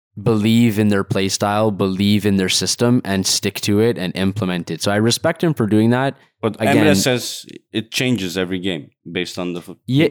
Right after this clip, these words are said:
Speaker 1: yeah, but, yeah, but for the most part, the way that he plays, like, w-, the way
Speaker 2: The
Speaker 1: that we
Speaker 2: pressuring.
Speaker 1: attacked,
Speaker 2: Yeah.
Speaker 1: yeah, like, there's certain things that stay the same. You might change, you know, it's certain things about, about,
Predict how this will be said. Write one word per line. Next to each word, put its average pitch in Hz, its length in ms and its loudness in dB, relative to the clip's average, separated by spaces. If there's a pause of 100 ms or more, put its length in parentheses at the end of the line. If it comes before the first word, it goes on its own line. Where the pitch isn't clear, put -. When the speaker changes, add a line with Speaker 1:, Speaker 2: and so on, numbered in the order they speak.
(160)
Speaker 1:
yeah, 175 380 2
but, 151 340 0
yeah, 151 240 4
but 147 180 0
for 165 160 0
the 156 120 2
most 160 280 2
part, 139 200 0
the 127 100 2
way 127 200 4
that 127 200 2
he 117 120 -2
plays, 127 360 2
like, 101 140 2
w-, 98 200 -2
the 104 140 0
way 113 140 4
Speaker 2:
The 117 160 2
Speaker 1:
that 98 100 0
we 107 100 4
Speaker 2:
pressuring. 98 100 0
Speaker 1:
attacked, 101 600 -4
Speaker 2:
Yeah. 87 220 -4
Speaker 1:
yeah, 127 400 2
like, 101 220 0
there's 127 200 2
certain 139 240 2
things 131 300 2
that 104 160 2
stay 117 200 0
the 104 120 2
same. 117 260 4
You 104 140 2
might 110 200 2
change, 110 480 0 (420)
you 98 100 -2
know, 101 160 2
it's 101 120 -2
certain 107 300 0
things 104 280 0
about, 95 380 0
about, 92 380 -4